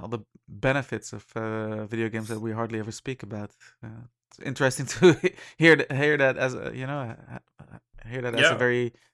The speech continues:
Speaker 1: tangible case. Um, so you mentioned, uh, Mortal Kombat. Were there any other fighting games that you really got into in the,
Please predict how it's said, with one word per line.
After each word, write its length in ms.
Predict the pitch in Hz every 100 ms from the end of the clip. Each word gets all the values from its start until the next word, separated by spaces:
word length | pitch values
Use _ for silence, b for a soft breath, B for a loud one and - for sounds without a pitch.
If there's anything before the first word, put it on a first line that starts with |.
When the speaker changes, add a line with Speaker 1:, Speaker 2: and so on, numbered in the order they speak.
| _
Speaker 1:
tangible 380 | 165 151 139 127
case. 440 | - 160 135 - - B B B B B B _
Um, 760 | - 143 143 147 143 143 143
so 180 | 139 196
you 160 | 190 196
mentioned, 560 | 185 202 190 170 147 - -
uh, 500 | 135 131 127 131 131
Mortal 240 | 135 139
Kombat. 480 | 135 131 147 160 165
Were 500 | - 131 123 120 117
there 400 | 117 117 117 113 117
any 160 | 123
other 160 | 120 135
fighting 340 | - 147 151
games 240 | 143 151 147
that 160 | 143
you 80 | 147 139
really 180 | 139
got 160 | 135 139
into 260 | 139 143 180
in 420 | 185 156 131
the, 80 | 131